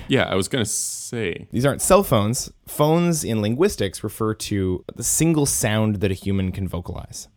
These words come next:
Speaker 2: Okay.
Speaker 1: P, t, s, k, ch, f.
Speaker 2: So, uh, it, wait, does, does then, like, a word, if I say a word, is that, does that consist of many phones?
Speaker 1: Yeah, the word is full of phones. Phones are those smallest units of sound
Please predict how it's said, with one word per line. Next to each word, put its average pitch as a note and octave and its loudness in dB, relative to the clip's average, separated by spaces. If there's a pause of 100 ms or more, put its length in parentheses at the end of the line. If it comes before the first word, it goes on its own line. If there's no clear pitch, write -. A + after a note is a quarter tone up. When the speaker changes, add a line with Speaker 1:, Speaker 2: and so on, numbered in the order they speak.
(140)
Speaker 2:
Okay. A#2 -4 (160)
Speaker 1:
P, - 0 (720)
t, - -4 (240)
s, - -8 (180)
k, - -12 (340)
ch, - -8 (160)
f. - -18 (520)
Speaker 2:
So, - 0
uh, - -4 (100)
it, C3+ -8
wait, A#2 -2
does, G#2+ -2
does G#2+ -4
then, B2+ 4
like, A2 2
a A2 4
word, A2 2
if G#2+ -4
I G#2+ 4
say A#2 0
a G2+ 0
word, G2 0
is F2 -6
that, - -4
does G#2+ -8
that F2+ -2 (180)
consist - -4
of A2+ -8
many F#2 -4
phones? A#2+ -6
Speaker 1:
Yeah, D3+ 0
the G2 0
word C3 2
is D#3+ 0
full E3 2
of C3+ 0
phones. - -6 (120)
Phones C#3+ 2
are D#3 4
those A2 4
smallest B2 2
units G2+ 0
of F#2 -8
sound A2+ 0